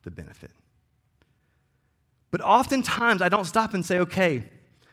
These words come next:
but what is the actual cost of this?" And isn't this true for most of us? For most of us, the cost of our sin, the cost of our decision to not be obedient to God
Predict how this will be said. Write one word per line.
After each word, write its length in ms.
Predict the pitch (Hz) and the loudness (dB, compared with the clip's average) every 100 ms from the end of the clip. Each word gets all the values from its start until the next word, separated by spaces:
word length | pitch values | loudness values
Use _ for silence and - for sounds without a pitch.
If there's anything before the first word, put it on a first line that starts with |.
| _ - _ _ | _ -20 _ _
but 200 | 135 185 | 2 2
what 360 | 170 151 202 269 | 2 2 4 6
is 200 | 262 190 | 2 0
the 180 | 202 208 | -2 -2
actual 540 | - 202 208 214 196 170 | -2 -2 -2 -2 2 0
cost 720 | - - - 233 214 - - | -2 -10 -4 -2 -2 -6 -10
of 200 | - 110 | -10 -8
this?" 400 | 98 95 - - - _ _ _ _ _ _ _ _ _ _ _ _ _ _ _ _ _ _ _ _ _ _ _ | -10 -14 -16 -20 -20 _ _ _ _ _ _ _ _ _ _ _ _ _ _ _ _ _ _ _ _ _ _ _
And 100 | - | 2
isn't 140 | 247 277 | 2 4
this 140 | 262 | -2
true 280 | - 214 208 208 - | -2 -4 -4 -6 -20
for 160 | - 196 | 0 2
most 340 | 156 151 208 | 4 2 2
of 120 | 247 208 | 0 -2
us? 160 | - | -4
For 120 | - | -4
most 220 | 165 202 - | -2 -2 -2
of 80 | |
us, 220 | 262 - - _ _ _ _ _ _ _ _ _ _ - - _ _ _ _ _ _ _ _ _ _ _ 147 | -8 -10 -14 _ _ _ _ _ _ _ _ _ _ -20 -20 _ _ _ _ _ _ _ _ _ _ _ -2
the 80 | |
cost 580 | 165 - - 202 254 262 | 0 0 0 4 4 2
of 140 | 208 180 | 0 2
our 120 | 170 | 2
sin, 360 | - - 185 202 | 2 -2 -2 -2
the 80 | |
cost 400 | 170 - 226 247 | -4 0 2 2
of 80 | 220 | 2
our 100 | 190 | 0
decision 520 | 175 156 - 175 180 | 2 0 2 0 0
to 100 | 170 | -4
not 220 | 160 185 170 | 0 0 2
be 100 | 175 | -2
obedient 440 | 151 175 185 - | -2 -4 -4 -6
to 60 | 143 | -4
God 300 | 151 165 | -2 0